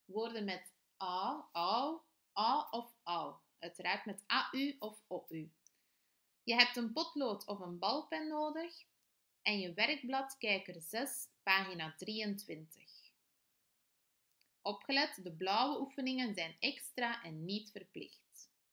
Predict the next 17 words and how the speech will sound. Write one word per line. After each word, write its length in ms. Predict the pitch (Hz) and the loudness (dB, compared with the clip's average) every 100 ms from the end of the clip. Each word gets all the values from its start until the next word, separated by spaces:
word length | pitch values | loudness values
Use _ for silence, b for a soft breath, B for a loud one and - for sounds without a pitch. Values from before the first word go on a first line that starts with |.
| _ _ _ _ _ _ _ _ _ _ _ _ _ - | _ _ _ _ _ _ _ _ _ _ _ _ _ -2
Oefening 520 | 302 302 294 285 214 | -2 2 4 4 4
vijfendertig. 1160 | 269 294 285 247 220 233 - - - - - - _ _ | 6 6 4 0 2 0 -2 -10 -12 -14 -18 -20 _ _
Ik 160 | 208 | -10
schrijf 380 | - 269 285 294 | -4 4 6 6
de 140 | 262 214 | 0 0
woorden 640 | 254 285 262 269 254 - - | 2 2 2 -2 -4 -8 2
over. 480 | 247 233 214 - | 6 6 4 -2
Het 540 | - - - _ _ - | -14 -18 -20 _ _ -8
zijn 240 | 196 185 | -6 -4
allemaal 560 | - 226 247 233 214 196 | 0 2 4 2 2 2
woorden 360 | 202 214 196 185 | 0 0 -2 -4
met 260 | 180 - - | -6 -8 -2
A 160 | 202 - | -2 0
U 200 | 277 294 | 0 0
of 260 | - 180 - | -2 -8 -6
O 180 | - 202 | -4 -4
U. 300 | - 277 359 | -2 -2 -2